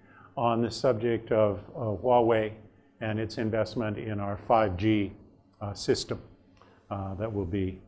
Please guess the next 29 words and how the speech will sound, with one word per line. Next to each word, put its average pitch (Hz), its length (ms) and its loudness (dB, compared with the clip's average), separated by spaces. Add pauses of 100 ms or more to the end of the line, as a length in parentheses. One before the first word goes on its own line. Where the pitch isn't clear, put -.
(920)
uh, 98 340 -6 (320)
a 101 300 -6
decision 110 480 2
that 104 160 0
is 95 180 0
pending 113 600 -2
before 104 600 0 (300)
either 110 260 2
this 107 220 -2
government 104 640 -2
or, 98 340 -2 (560)
uh, 101 120 -6
the 101 100 -2
government 104 720 -2
that's - 180 -14
in 98 140 -6
place 95 340 -2
after 98 380 -2
October. 95 420 -4 (460)
So 156 400 6
that's 180 240 6
what 165 140 8
I'll 143 120 8
try 143 260 2
to 113 120 4
do, 107 320 6
is 92 160 -6
use 113 260 2
those 113 420 2